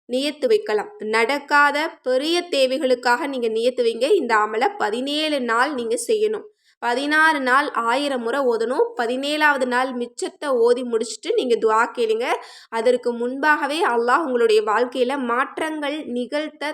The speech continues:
தொடங்கிருவான். இன்ஷா அல்லாஹ், இதை நம்பிக்கையோட ஓதுங்க. இதை ஆயிரம் முறை ஓதுறது அப்படிங்கிறது ரொம்ப ஈஸியான ஒரு விஷயம்தான். ரொம்ப சுலபமாவே நம்மால ஓதி முடிச்சிட முடியும். அல்லாஹ்வினுடைய ஒரு பெயர் தானே,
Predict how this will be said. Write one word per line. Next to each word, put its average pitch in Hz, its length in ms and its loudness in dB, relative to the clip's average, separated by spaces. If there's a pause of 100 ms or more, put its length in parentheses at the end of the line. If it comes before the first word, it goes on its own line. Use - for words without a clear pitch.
(140)
தொடங்கிருவான். 233 680 0 (280)
இன்ஷா 214 300 -4
அல்லாஹ், 233 340 0 (220)
இதை 220 200 -2
நம்பிக்கையோட 240 680 0
ஓதுங்க. 220 320 4 (380)
இதை 247 220 0 (200)
ஆயிரம் 269 340 0
முறை 254 180 0
ஓதுறது 262 500 2
அப்படிங்கிறது 254 440 0
ரொம்ப 294 320 0 (160)
ஈஸியான 277 540 -4
ஒரு 240 140 2
விஷயம்தான். 214 600 -2 (400)
ரொம்ப 302 300 0 (160)
சுலபமாவே 302 800 0
நம்மால 240 480 -2
ஓதி 247 280 0
முடிச்சிட 240 420 -2
முடியும். 226 240 -4
அல்லாஹ்வினுடைய 277 640 -4
ஒரு 277 220 -4
பெயர் 254 340 -2
தானே, 233 340 -2